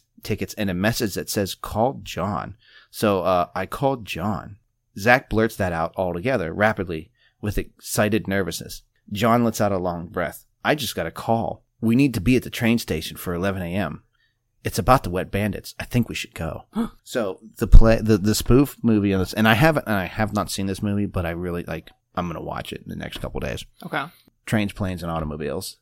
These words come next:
Speaker 1: with
Speaker 2: Not to correct you, I think it's Planes, Trains, and
Speaker 1: Thank you.
Speaker 2: Automobiles.
Speaker 1: Planes, Trains, and Automobiles.
Speaker 2: <laughs> But
Speaker 1: Thank
Speaker 2: yes.
Speaker 1: you. Yes, thank you.
Speaker 2: <laughs>
Speaker 1: Uh, <laughs> what'd I say?
Speaker 2: You just said trains, planes.
Speaker 1: What? Yeah, okay.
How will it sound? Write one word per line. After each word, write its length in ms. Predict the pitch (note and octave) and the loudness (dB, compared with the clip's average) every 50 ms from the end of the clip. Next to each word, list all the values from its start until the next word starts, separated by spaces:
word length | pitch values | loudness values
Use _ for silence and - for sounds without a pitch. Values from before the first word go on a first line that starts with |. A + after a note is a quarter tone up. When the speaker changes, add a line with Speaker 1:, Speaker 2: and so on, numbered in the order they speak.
| _ - | _ -4
Speaker 1:
with 360 | G2+ G#2 F2+ D#2+ D#2 - - - | -2 0 0 0 -2 -6 -6 -4
Speaker 2:
Not 160 | D3+ D3 - | -4 -4 -4
to 40 | - | -6
correct 260 | - D#3 C#3+ C3+ - | -8 -6 -8 -6 -8
you, 60 | - | -12
I 80 | - C#3+ | -12 -12
think 140 | - D3 C#3 | -10 -10 -12
it's 80 | B2+ - | -12 -14
Planes, 360 | - - - C#3+ C3 B2+ - | -16 -10 -10 -8 -8 -8 -12
Trains, 260 | - - G2 D#2 - - | -14 -16 -18 -18 -18 -14
and 100 | - - | -2 0
Speaker 1:
Thank 200 | G#2+ F#2 F2 E2 | 0 0 0 -4
you. 80 | D#2 | -10
Speaker 2:
Automobiles. 340 | - - _ _ _ - - | -10 -12 _ _ _ -20 -8
Speaker 1:
Planes, 280 | - A#2 A#2 A2 G#2 - | -2 0 0 0 0 -2
Trains, 280 | - A#2+ G2+ F#2 E2+ F#2 | -2 -2 -4 -4 -4 -6
and 80 | F#2 | -6
Automobiles. 380 | F2 E2 E2 - - - C#2+ - | -4 -4 -2 -2 -2 -2 0 0
Speaker 2:
<laughs> 20 | |
But 60 | - F#3+ | 0 0
Speaker 1:
Thank 40 | - | 2
Speaker 2:
yes. 300 | A#3 A#3+ F3 - - - | 4 2 2 0 0 4
Speaker 1:
you. 40 | A#2+ | 6
Yes, 220 | C3 G#2+ F2 - - | 6 6 6 0 -2
thank 240 | - G#2 F#2 - | -2 -2 -2 -2
you. 140 | - D2 - - | -8 -10 -10 -10
Speaker 2:
<laughs> 720 | - - - - - - - - A#3 A3+ - - G3+ - | -12 -12 -12 -12 -12 -6 4 4 4 4 4 -2 -4 2
Speaker 1:
Uh, 200 | - A#2 G#2+ F#2+ - - - - - - | 4 4 4 4 2 -2 -6 -4 -2 -2
<laughs> 240 | - - - - - | -2 -2 -4 -4 -2
what'd 200 | A2 A2 - D#3 | -2 2 4 4
I 60 | F3+ | 4
say? 260 | E3+ - - - C#4 G#3 - - - - - - - | 4 4 2 4 4 4 4 2 -4 -14 -12 -10 -8
Speaker 2:
You 80 | - | -8
just 180 | F#3+ - A#3+ - | -8 -6 -6 -4
said 160 | - A#3 A3+ | -4 -4 -4
trains, 380 | - - F3+ E3 D#3 D#3 D3+ - | -4 -6 -6 -6 -6 -6 -8 -10
planes. 400 | - - D3+ D3 D3+ D3+ - - | -10 -10 -8 -8 -8 -10 -8 -8
Speaker 1:
What? 460 | B3 C4+ C#4 C#4+ C#4+ C#4 B3+ A3+ G#3+ | -6 0 2 2 4 4 4 4 6
Yeah, 280 | G3+ F3 C#3 A#2 G#2+ B2 | 8 8 8 8 8 6
okay. 240 | B2 - G2 F2+ | 2 2 -4 -4